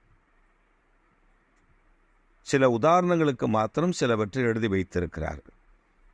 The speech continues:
எல்லாவற்றையும் அவர்கள் எழுதவில்லை,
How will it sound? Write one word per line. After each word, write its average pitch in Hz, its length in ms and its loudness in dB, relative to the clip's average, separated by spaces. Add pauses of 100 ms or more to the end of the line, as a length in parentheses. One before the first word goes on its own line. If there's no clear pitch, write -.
(920)
எல்லாவற்றையும் 120 760 2
அவர்கள் 98 460 2 (840)
எழுதவில்லை, 110 540 2